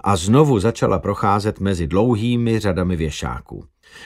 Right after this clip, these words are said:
Na konci jedné z nich se zastavila u policejních uniforem. Chvíli na ně koukala a pak tiše, ale odhodlaně zašeptala:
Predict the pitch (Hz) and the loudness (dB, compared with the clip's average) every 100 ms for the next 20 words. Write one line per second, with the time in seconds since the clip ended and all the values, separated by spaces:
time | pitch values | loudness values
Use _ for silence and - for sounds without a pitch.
0 | - 147 151 185 - 180 165 165 123 139 | 2 4 6 2 4 2 2 2 2 0
1 | 156 - 123 127 - 139 135 135 - - | -2 0 2 0 0 0 2 2 0 -4
2 | 117 123 120 123 123 113 113 - 113 120 | -2 2 4 2 0 0 -2 -2 2 4
3 | - 98 82 76 69 _ _ _ _ - | 4 2 2 -2 -8 _ _ _ _ -8
4 | 160 170 151 127 120 117 110 110 117 113 | 0 4 8 8 8 6 6 4 2 2
5 | 123 123 143 - 139 - - 147 143 - | 0 0 0 -2 -4 -6 -4 -4 -4 -4
6 | 147 - - 110 101 90 _ 110 120 101 | -6 -6 -2 0 0 -4 _ 0 2 0
7 | 113 107 101 101 101 92 85 - 78 - | -2 0 -2 -2 -2 -2 -4 -6 -8 -6
8 | 73 71 | -6 -6